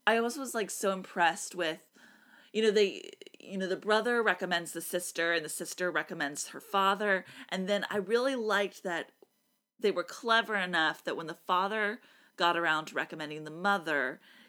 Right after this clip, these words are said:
he did it in a way that wasn't like,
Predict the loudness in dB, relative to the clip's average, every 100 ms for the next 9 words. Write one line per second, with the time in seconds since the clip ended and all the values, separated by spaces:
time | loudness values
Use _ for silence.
0 | -12 -6 -4 0 2 4 2 2 0 2
1 | 4 4 4 2 0 2 2 4 0 -4
2 | -8 -2 0 2 0